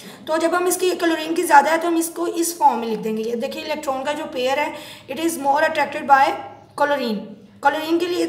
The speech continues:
तरफ ये ज़्यादा अट्रैक्ट हो रहा है, जब ये chlorine की तरफ ज़्यादा attract हो रहा है तो हम कहेंगे क्लोरीन के ऊपर partial negative चार्ज आ जाएगा।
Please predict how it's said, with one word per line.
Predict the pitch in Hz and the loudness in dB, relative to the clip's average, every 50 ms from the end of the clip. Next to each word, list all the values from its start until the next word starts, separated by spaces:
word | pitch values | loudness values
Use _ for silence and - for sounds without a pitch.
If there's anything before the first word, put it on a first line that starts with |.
| - | -2
तरफ | - 330 311 320 311 320 320 - 330 | -2 -2 0 4 4 4 4 4 2
ये | 330 | 4
ज़्यादा | 294 - 440 - 330 | 4 4 4 4 2
अट्रैक्ट | 349 359 349 339 349 349 | 6 6 6 4 4 2
हो | 339 330 | 2 2
रहा | 320 294 | 2 2
है, | - | 0
जब | 320 302 339 | 0 0 0
ये | 339 | -2
chlorine | - 349 320 311 294 302 311 339 | -2 -2 -2 -2 -2 -2 -2 -2
की | 370 - | -2 0
तरफ | 359 349 349 | -2 -2 -2
ज़्यादा | - 285 277 254 277 | 2 2 2 2 2
attract | 277 269 285 269 - - 294 | 0 0 -2 -4 -2 -2 -2
हो | 269 240 | 0 0
रहा | 240 254 | 0 -2
है | 277 262 - - - - - - | -4 -4 -6 -12 -16 -18 -8 -6
तो | 311 | -6
हम | 320 | -4
कहेंगे | 330 339 320 330 330 339 | -4 -4 -6 -4 -4 -6
क्लोरीन | 330 330 320 320 302 294 285 269 277 294 | -4 -4 -6 -6 -4 -6 -6 -6 -6 -6
के | 302 320 | -8 -10
ऊपर | 294 - 320 320 320 - | -6 -6 -6 -6 -2 0
partial | 294 269 277 285 277 - - 339 339 349 359 370 349 - - - - - - - - 269 | 2 2 2 2 0 -2 -4 -2 -2 -2 -2 -2 -4 -6 -12 -16 -18 -20 -20 -20 -12 -10
negative | 254 277 311 330 339 - 349 339 | -4 -4 -2 -2 0 0 2 0
चार्ज | - - 294 226 214 208 | 2 2 0 0 0 0
आ | 214 | -2
जाएगा। | 196 190 180 - - 190 | -4 -6 -8 -10 -14 -16